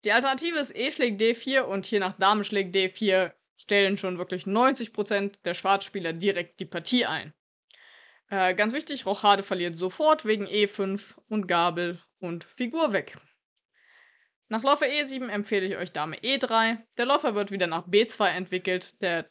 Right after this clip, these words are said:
Turm geht nach D eins, was es etwas unkomfortabel für die schwarze Dame macht. Und hier ist auch nicht ganz klar, wo genau die schwarzen Figuren hingehören. Deshalb gefällt mir die weiße Stellung besser.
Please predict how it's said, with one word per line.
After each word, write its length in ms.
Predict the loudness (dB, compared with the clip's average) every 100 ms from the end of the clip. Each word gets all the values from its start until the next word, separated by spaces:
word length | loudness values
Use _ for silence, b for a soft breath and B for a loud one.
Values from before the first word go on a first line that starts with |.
| _
Turm 280 | -2 0 2
geht 180 | 0
nach 180 | -2 -8
D 280 | -2 2 4
eins, 320 | 4 0 -2
was 160 | -10 -12
es 180 | -16 -18 _ _ -6
etwas 180 | -6
unkomfortabel 840 | -4 -6 -4 -2 -2 -4 -2 -2 -2
für 160 | -6 -6
die 100 | -6
schwarze 340 | -4 -4 -4
Dame 340 | 0 0 0
macht. 360 | -2 -4 -4 -20 _ B B B B B
Und 280 | -4 -2 -4
hier 540 | -8 2 4 4 0 _
ist 180 | -12 -4
auch 140 | -4
nicht 180 | -4 -6
ganz 220 | -6 -6
klar, 300 | -4 -4 -4
wo 220 | -6 -4
genau 260 | -2 0 0
die 120 | -2
schwarzen 360 | 0 -2 -2 -8
Figuren 320 | -6 -2 -2
hingehören. 600 | -2 -4 -4 -4 -2 -2
Deshalb 380 | -4 -6 -6 -6
gefällt 320 | -6 -4 -4
mir 80 | -6
die 140 | -8
weiße 260 | -6 -6 -6
Stellung 420 | -10 -8 -8 -8
besser. 440 | -4 -4 -4 -12